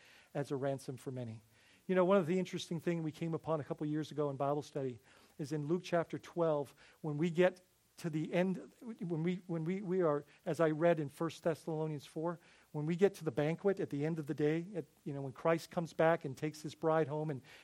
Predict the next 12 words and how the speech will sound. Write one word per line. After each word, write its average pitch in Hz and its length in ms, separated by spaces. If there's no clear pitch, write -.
and 143 120
we 143 120
celebrate 175 600
with 151 100
the 156 60
wedding 156 260
banquet, 170 440
in 170 160
chapter 233 380
twelve 185 480
of 156 200
Luke, 175 280